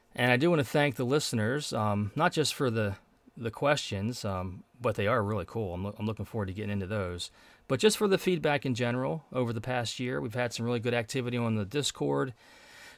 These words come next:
We've seen some growth in our, in our downloads and with the interaction, and, um, it's exciting. So we really appreciate everybody that listens and, and interacts with us and gives us feedback.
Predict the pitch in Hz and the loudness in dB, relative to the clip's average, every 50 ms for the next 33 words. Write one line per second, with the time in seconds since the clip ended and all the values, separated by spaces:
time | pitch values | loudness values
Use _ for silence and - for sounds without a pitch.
0 | _ _ _ - 135 135 - - 156 151 143 131 - 135 123 110 131 127 131 147 | _ _ _ 0 0 0 2 2 2 2 2 2 2 0 0 4 6 6 6 6
1 | 147 - - - - - - - - - 135 135 135 131 123 120 139 131 123 120 | 2 -2 -6 -10 -14 -18 -20 -16 -6 -4 0 0 2 2 0 0 0 2 2 4
2 | 117 110 104 101 123 139 147 147 143 151 151 151 151 151 139 123 - 101 101 104 | 4 2 2 2 2 2 2 2 2 2 2 2 2 2 0 -2 -2 0 0 0
3 | 104 107 101 - - 107 95 92 101 104 101 104 120 127 135 113 - - - 135 | 0 -2 -4 -6 -8 -8 -6 -4 -2 0 0 2 2 2 0 0 -2 -4 -2 -2
4 | 127 131 131 127 107 101 95 95 92 95 92 90 87 90 92 90 98 - 147 - | -2 0 -2 -2 -2 -4 -4 -4 -2 -2 -2 -2 -2 -4 -6 -8 -8 -8 -6 -6
5 | - 175 - 247 285 320 180 92 85 - - - 123 113 113 120 127 151 151 - | -6 -2 0 0 0 0 0 -4 -6 -10 -8 -2 0 0 0 2 2 0 0 0
6 | - 165 160 - - 165 156 151 151 139 147 147 143 135 131 151 175 160 - 180 | 0 0 0 2 2 2 2 2 2 4 4 2 2 2 2 0 0 0 0 0
7 | 180 180 170 143 131 123 113 107 104 101 101 - 107 104 101 98 101 120 139 135 | 0 0 0 0 0 0 0 2 0 0 -2 -4 -4 -4 -4 -4 -2 0 0 2
8 | 139 147 143 - - 151 123 - 143 139 135 135 - - - 98 95 92 90 95 | 2 2 0 0 -4 -6 -4 -2 0 0 0 0 -2 -4 -4 -4 -4 -6 -6 -4
9 | - 127 131 127 120 131 120 - - 139 135 131 117 117 120 120 120 117 113 - | -2 0 0 0 0 -2 -4 -4 -4 -4 -4 -4 -2 -2 -2 0 0 -2 -4 -8